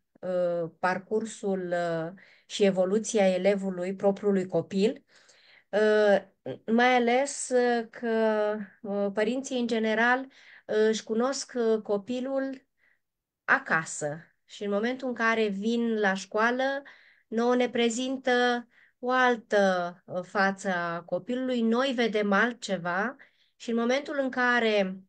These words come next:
punem, uh, lucrurile, uh, alături, constatăm că, uh, există câteva,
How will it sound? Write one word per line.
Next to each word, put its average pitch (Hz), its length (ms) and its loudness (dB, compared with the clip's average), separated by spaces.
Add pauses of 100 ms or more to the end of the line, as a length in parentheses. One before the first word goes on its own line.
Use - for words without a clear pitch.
(380)
punem, 254 440 0
uh, 202 520 2 (180)
lucrurile, 190 1120 -2 (100)
uh, 170 680 -6 (240)
alături, 208 760 -2 (300)
constatăm 254 580 0
că, 277 140 -4 (420)
uh, 226 420 2
există 240 560 -4
câteva, 226 720 2